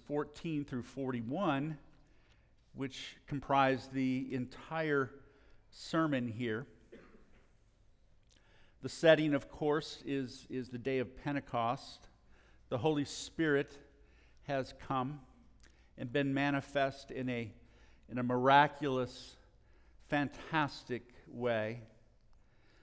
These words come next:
The preacher is Peter. Let me tell you about the,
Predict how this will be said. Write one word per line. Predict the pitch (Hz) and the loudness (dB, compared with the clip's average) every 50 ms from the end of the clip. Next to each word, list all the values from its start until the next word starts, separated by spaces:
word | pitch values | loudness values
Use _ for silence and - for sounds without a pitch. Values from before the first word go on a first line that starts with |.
| - - - | -20 -8 -6
The | 147 | -6
preacher | 143 - - - 208 220 233 220 226 - - 160 131 120 123 151 175 160 - - - - - - - - - - - - - - - - - - - - _ - | -6 -6 2 4 6 6 6 4 2 0 0 2 2 2 2 0 -2 -4 -10 -18 -20 -20 -20 -20 -20 -20 -20 -20 -20 -20 -20 -20 -20 -20 -20 -20 -20 -20 _ -4
is | - 156 139 - | -2 -2 -2 -2
Peter. | - - - 165 151 120 120 127 165 170 - - - - - - - - - - - - - - _ - - _ - - - - - - - - - - - - - _ - - - - - - - - - - - - - - - - - - - - - - - - - - - - - - - _ - - - - - _ _ - _ - | -4 0 2 2 4 4 2 0 -2 -6 -14 -20 -20 -20 -20 -20 -20 -20 -20 -20 -20 -20 -20 -20 _ -20 -20 _ -20 -20 -20 -20 -20 -20 -20 -20 -20 -20 -20 -20 -20 _ -20 -20 -20 -20 -20 -20 -20 -20 -20 -20 -20 -20 -20 -20 -20 -20 -20 -20 -20 -20 -20 -20 -20 -20 -20 -20 -20 -20 -20 -20 -20 _ -20 -20 -20 -20 -20 _ _ -20 _ -6
Let | 139 147 | -4 -2
me | 156 | -2
tell | 131 - 185 185 | 0 4 4 6
you | 170 160 | 6 6
about | 147 143 139 135 135 - - | 8 8 8 8 8 4 2
the, | 135 131 127 120 | 0 0 0 0